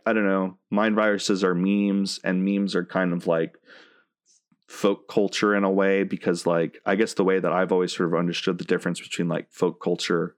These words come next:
and pop culture is that pop culture is something that has, like, an identifiable source of origin. Folk culture is something that sort of belongs mutually to a collective group of people that seems to originate from kind of nowhere,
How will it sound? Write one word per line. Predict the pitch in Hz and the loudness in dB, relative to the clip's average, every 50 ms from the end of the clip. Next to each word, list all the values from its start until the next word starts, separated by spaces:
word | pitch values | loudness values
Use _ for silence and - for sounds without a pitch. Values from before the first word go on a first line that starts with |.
| _ - | _ -10
and | - 87 - | -10 -6 -2
pop | 98 92 92 - - | -2 -2 -2 -2 -2
culture | - 98 87 - - 101 92 92 92 - _ _ _ _ _ _ _ _ _ _ _ _ - | -4 -2 -2 -2 -2 -2 0 -2 -2 -6 _ _ _ _ _ _ _ _ _ _ _ _ -8
is | - 87 | -4 -2
that | - 95 87 - | -2 -2 -2 0
pop | - 98 98 - - | 0 0 0 0 -2
culture | - 98 95 - - 92 | -2 -2 0 0 0 0
is | 90 - | 0 0
something | - 90 87 87 87 87 | -2 -2 -2 0 0 0
that | 87 - - | -2 -2 -2
has, | 95 90 87 85 95 | -2 -2 0 0 0
like, | 90 - - | -2 -2 -2
an | 87 85 | -2 -2
identifiable | 85 85 85 82 85 85 85 82 - 87 85 82 80 85 90 87 - | 0 0 0 0 -2 -2 -2 -2 0 0 0 0 0 0 -2 -4 -6
source | - - - 87 82 - - | -4 -2 -2 -2 -2 -2 -4
of | 80 78 | -4 -2
origin. | 85 85 82 87 85 - 95 92 90 92 92 92 90 - _ _ - - - - - - _ _ _ _ | -2 0 0 0 -2 -2 -2 0 0 0 -2 -2 -6 -8 _ _ -20 -20 -20 -20 -20 -20 _ _ _ _
Folk | _ - 95 92 - - | _ -2 -2 -2 -2 -2
culture | - 101 95 - - 98 | -2 -2 -2 0 0 0
is | 92 85 - | 0 0 0
something | - 92 87 82 90 87 | -2 -2 0 0 0 0
that | 85 80 - | -2 -2 -2
sort | - 98 90 | 0 0 0
of | 82 - | 0 0
belongs | 87 82 82 82 85 87 87 87 90 - - | -2 0 0 0 0 0 -2 -2 -4 -4 -4
mutually | 90 87 85 - - 90 85 85 | -4 -4 -4 -4 -2 -2 -2 -2
to | 82 - 85 | -4 -4 -4
a | 82 | -4
collective | 80 - - 85 85 87 87 - - 82 - - | -4 -4 -2 -2 -2 -2 -4 -4 -6 -6 -4 -4
group | 87 82 - | -4 -4 -4
of | - 82 - | -6 -10 -6
people | - 87 87 - - 98 95 90 92 90 - - - - - - - | -4 -4 -2 0 0 0 2 2 0 0 -4 -8 -16 -20 -20 -8 -4
that | 82 82 80 - | -4 -4 -2 -4
seems | - - 92 87 85 - - | -4 -2 -2 -2 -2 -2 -2
to | - 90 82 | 0 0 0
originate | 80 80 85 82 80 - 90 87 82 82 - | 0 0 -2 -2 -2 -2 -2 0 0 -2 -2
from | - - 87 82 | -4 -4 -6 -4
kind | - 92 85 82 | -4 -4 -2 -2
of | 80 87 | -2 -2
nowhere, | 85 80 85 85 82 90 101 104 107 110 113 117 117 120 131 - | -2 0 0 0 0 0 0 0 0 0 -2 -2 -2 -4 -6 -8